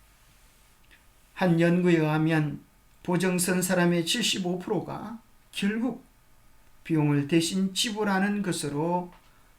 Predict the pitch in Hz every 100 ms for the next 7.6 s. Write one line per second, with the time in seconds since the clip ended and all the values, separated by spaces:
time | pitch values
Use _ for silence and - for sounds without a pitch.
0 | _ - 143 143 147 139 139 143 143 139
1 | - 147 170 - - _ _ - _ _
2 | _ - - _ _ _ - _ _ _
3 | _ _ _ _ _ _ - - 160 156
4 | 165 160 160 165 170 170 180 170 185 185
5 | 175 175 - _ - _ 180 180 - 208
6 | 196 180 202 214 202 214 226 196 - -
7 | 196 202 214 196 202 202